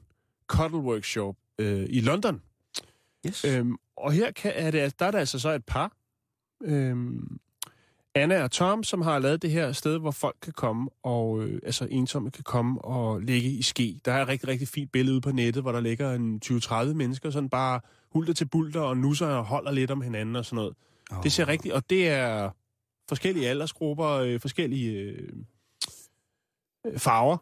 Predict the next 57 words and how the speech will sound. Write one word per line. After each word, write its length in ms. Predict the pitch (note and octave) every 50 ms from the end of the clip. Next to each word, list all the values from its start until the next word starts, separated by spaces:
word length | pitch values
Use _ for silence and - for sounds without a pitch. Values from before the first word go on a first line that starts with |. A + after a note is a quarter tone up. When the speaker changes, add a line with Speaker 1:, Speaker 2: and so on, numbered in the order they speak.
| _
Speaker 1:
hudfarver. 400 | - E3 F3+ - G3 F3 D#3+ D#3+
Det 260 | D3+ - F3+ F3 E3
er 40 | D3
alle 320 | C3+ F2 B2 A#2+ B2+ D3 D#3
simpelthen. 420 | - - A2+ D2+ A#2 F#2 E2+ D#2
Og 80 | C#3 D#3
de 40 |
Speaker 2:
Jeg 80 | G#3 G3+
Speaker 1:
ligger 60 | G3+ G3+
Speaker 2:
synes, 140 | G#3 G3
det 80 | - G#3
Speaker 1:
der 60 | D3
Speaker 2:
er 40 | C#3+
sådan 480 | C#3+ - - - - E3+ D#3+ - - D3+
Speaker 1:
og, 280 | D3+ C#3 C3 B2 A#2
Speaker 2:
en 60 | A2
god 180 | G#2+ A#2+ A#2 - -
idé. 340 | - A2 - - - - - -
Speaker 1:
og 120 | D3 D#3
hygger 220 | D3+ C#3 C3 B2+ D#3
sig. 220 | C#3+ - C#3+ C3 - _ _ _ _ _ _ _ _ _ _ -
Øhm, 720 | D3 D3 C3+ B2+ B2+ B2 B2 A#2+ A#2 A2+ A2 G#2 G2 G2 G#2+ A2+ - _ _ _ _ _ _ - - _ _ _ _ _ _ _ _ _ _ -
og 140 | C#3+ -
det, 220 | - G#3+ A#3+ A#3+ A3 F#3+ E3+ D#3+
øh, 60 | D3 -
det 100 | - G#3
skulle 160 | - - B3 G#3
altså 140 | G3 E3+
være 120 | F3+ F3 E3
noget, 160 | E3+ F#3 F#3+
der 60 | G3+
ligesom 440 | F#3+ F#3+ F#3 - G3+ F#3 E3+ D3+ C#3+ _ _ _ _ _ -
giver 180 | - G#3+ G3+
noget 160 | F#3+ F3 D3
tryghed 440 | - - - G3 G#3 G3+ - G3 G3+ F3
og 120 | D3 C#3+
øger 200 | D#3 E3+ F#3+ F#3+
selvværdet 640 | F3 - - - F3 G3+ G#3+ F#3+ F#3+ F3+ E3 D#3+ D#3+ D#3+
og 100 | D3+ C#3+
så 100 | C3+ -
videre, 200 | D3+ E3+ F#3 G3+
så 120 | G3+ - F3+
videre. 240 | E3 F3 F#3 F#3 F#3
Det 160 | - F3+ F3
her 120 | F#3 F3+
med, 300 | E3+ D#3+ D#3 D#3 E3 E3+
at 200 | - - D#3 -
man, 140 | E3 D#3 D3
man 380 | C#3+ C#3 C3+ G#2 B2 C3+ C3 C3+
ligesom 260 | C#3+ C#3 - E3 D3+ - _ -
bare 140 | C#3+ C#3
kan 80 | C#3 - -
komme 220 | - C#3+ C#3 C#3
ind 100 | C3+ -
sådan 180 | C3 - C#3 C3+
et 80 | C3+
sted. 260 | C3 - - A2 A#2